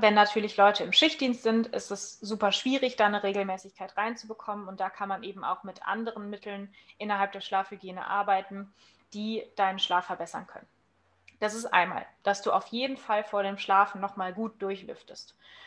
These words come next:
Das hat einmal den, den Hintergrund, dass wir natürlich im Schlaf auch Sauerstoff verbrauchen und dass es gut ist, den, den Raum nochmal mit einer ausreichenden Menge an Sauerstoff zu füllen. Das hat aber auch gerade jetzt im Winter,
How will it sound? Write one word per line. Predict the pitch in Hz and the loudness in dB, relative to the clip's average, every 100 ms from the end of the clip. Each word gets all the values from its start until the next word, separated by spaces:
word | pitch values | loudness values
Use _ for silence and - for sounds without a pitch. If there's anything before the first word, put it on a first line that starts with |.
| - - - _ _ | -20 -20 -20 _ _
Das | 208 247 | 0 2
hat | 240 | 4
einmal | 208 240 240 | 2 2 2
den, | 233 233 - - | 0 -4 -8 -6
den | 220 | -4
Hintergrund, | 214 233 233 226 220 | -4 -4 -4 -4 -4
dass | 208 208 | -4 -4
wir | 202 | -2
natürlich | 202 202 220 208 202 | 0 0 -2 -4 -6
im | 196 | -10
Schlaf | 196 196 190 - | -2 2 2 2
auch | - | 6
Sauerstoff | 254 294 285 254 | 10 10 8 0
verbrauchen | - 220 208 208 208 208 214 | -2 2 6 6 4 -8 -12
und | 190 190 | -8 -6
dass | 190 | -8
es | 196 | -10
gut | - 208 | -16 -12
ist, | 185 - - | -12 -12 -14
den, | 190 185 - | -12 -12 -12
den | 196 | -12
Raum | 190 190 196 | 0 0 0
nochmal | 190 196 185 | -8 -10 -10
mit | 185 - _ | -12 -16 _
einer | 185 180 185 - | -10 -8 -8 -8
ausreichenden | - 208 - 196 202 190 | -6 -6 0 0 0 -8
Menge | 196 202 | -6 -4
an | 185 185 | -6 0
Sauerstoff | 185 180 - - | 0 0 -8 -16
zu | - | -20
füllen. | - 269 294 339 - - - - - - - - | 0 2 2 -4 -16 -20 -20 -20 -20 -20 -18 -6
Das | 214 269 | 2 8
hat | 269 | 8
aber | 240 226 | 8 6
auch | 214 220 - | 6 2 2
gerade | 220 254 | 8 8
jetzt | 254 233 214 | 8 4 2
im | 208 | 4
Winter, | 247 330 240 208 240 | 4 8 10 10 8